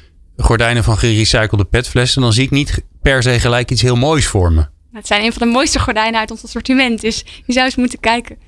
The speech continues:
Speaker 1: Ja. Want, eh, de, la-, laten we die er eens uitpakken, hè. Dan gaan we zo, we gaan het wat breder trekken, maar gaan we het heel concreet maken.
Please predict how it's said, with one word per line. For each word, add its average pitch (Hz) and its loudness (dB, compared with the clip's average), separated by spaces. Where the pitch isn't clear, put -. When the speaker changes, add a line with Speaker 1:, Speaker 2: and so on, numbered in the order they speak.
Speaker 1:
Ja. 127 0
Want, 147 0
eh, 147 0
de, 147 0
la-, 151 2
laten 151 4
we 151 2
die 160 2
er 160 2
eens 143 0
uitpakken, 110 0
hè. 175 -4
Dan 127 0
gaan 120 2
we 123 2
zo, 123 2
we 113 0
gaan 123 2
het 117 0
wat 113 0
breder 113 2
trekken, 110 0
maar 113 0
gaan 127 2
we 123 0
het 123 2
heel 131 -2
concreet 113 0
maken. 98 0